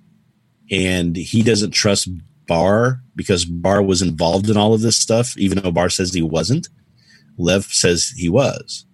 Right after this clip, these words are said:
And he doesn't trust Barr, so he can't go through the Justice Department, so he had to make a deal with, he's trying to make a deal with Congress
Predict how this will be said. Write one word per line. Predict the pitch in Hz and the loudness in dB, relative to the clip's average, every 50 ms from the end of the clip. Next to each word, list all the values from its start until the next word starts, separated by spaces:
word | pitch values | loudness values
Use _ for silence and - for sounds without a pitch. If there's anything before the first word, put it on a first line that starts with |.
| _ _ _ _ _ _ _ _ - | _ _ _ _ _ _ _ _ -4
And | 92 87 85 107 | -2 0 0 0
he | 104 | 2
doesn't | 104 110 107 110 92 | 2 2 0 0 -2
trust | - - 120 104 90 90 85 | 0 0 0 0 0 0 0
Barr, | 98 104 113 107 95 92 92 90 92 87 - - | 2 2 4 4 4 2 2 0 0 -2 -6 -6
so | - 98 | -2 -2
he | 90 90 | 0 0
can't | - 123 104 90 | 0 0 0 0
go | 101 - | 0 -2
through | - 98 85 | -2 -4 -2
the | 80 | 0
Justice | 107 110 113 - - 90 | 0 0 0 0 -2 -2
Department, | - - 92 85 82 87 82 | -2 -2 0 0 0 -2 -2
so | - 101 | 0 0
he | 85 | 0
had | 85 95 90 85 | 0 0 0 0
to | 90 | 0
make | 85 87 85 78 85 | 0 -2 -2 0 -2
a | 78 78 | -2 -2
deal | 76 85 92 90 90 87 87 82 | -2 -2 0 0 0 0 0 0
with, | 82 82 - - - - _ _ _ _ | -2 -4 -6 -10 -18 -20 _ _ _ _
he's | - 101 | -4 -2
trying | - - 139 127 | 0 0 0 2
to | 117 | 2
make | 117 117 - | 0 0 0
a | 95 | -2
deal | 92 101 98 98 90 | 0 2 2 2 2
with | 87 82 - - - | 0 -2 -4 -6 -6
Congress | - 107 98 95 92 82 80 80 - - | -2 -2 0 0 0 -2 -2 -2 -2 -4